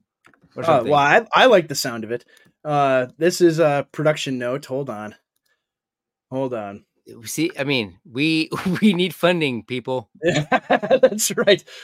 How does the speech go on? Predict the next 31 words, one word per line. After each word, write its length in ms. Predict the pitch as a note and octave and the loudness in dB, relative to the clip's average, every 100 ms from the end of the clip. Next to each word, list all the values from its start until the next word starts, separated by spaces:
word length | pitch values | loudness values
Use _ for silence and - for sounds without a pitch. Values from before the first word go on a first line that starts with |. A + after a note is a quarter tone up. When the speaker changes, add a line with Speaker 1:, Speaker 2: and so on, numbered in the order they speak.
| E3+ - - | -20 -16 -2
Speaker 2:
<laughs> 1080 | A#3 - - - C4 C4+ - - - - - - _ _ _ | -2 0 -4 -2 -2 -2 -4 -2 2 2 0 -12 _ _ _
Uh, 520 | F3 E3+ D#3+ D3+ C#3 C3+ _ | 4 6 6 4 0 -4 _
well, 480 | - F3+ G3+ D3 F3+ - _ _ _ | 2 6 8 6 -2 -10 _ _ _
Speaker 1:
<laughs> 320 | _ _ _ | _ _ _
Speaker 2:
hold 360 | F#3+ G#3+ A3+ G#3+ | 6 8 10 8
on 220 | G3+ F#3+ | 6 4
a 60 | |
second, 340 | F3+ F#3 F3 D#3+ | 2 0 0 -2
everyone. 440 | D3+ D3 C#3 D3 | -4 -6 -6 -4
We'll 160 | D#3+ F3+ | -2 -2
play 280 | E3+ D#3+ C3 | -2 -4 -4
it 100 | - | -8
'cause 160 | A#2+ | -10
it, 180 | C3 B2 | -10 -10
it's 220 | - B2 - | -12 -14 -12
fantastic, 720 | B2 A2 A#2+ G#2+ - F#2+ - _ | -14 -12 -14 -14 -16 -20 -20 _
and 220 | A2+ A2+ | -18 -14
I 120 | A2+ | -12
will, 220 | A#2+ A#2 - | -10 -12 -8
I'll 140 | C3+ D3 | -8 -6
find 260 | D3+ D3+ | -6 -4
a 80 | C#3 | -4
way 400 | C3+ C3 A#2+ A#2+ _ _ _ - | -4 -4 -6 -12 _ _ _ -6
that 100 | C#3+ | 0
everybody 340 | F3+ F#3 D#3+ | 2 2 -2
can 120 | C3+ | -4
hear 100 | C3 | -6
it 60 | B2 | -8
besides 280 | A#2+ B2+ A2 | -10 -12 -12
just 220 | A2 - | -16 -14
me. 300 | A#2 G2+ | -14 -14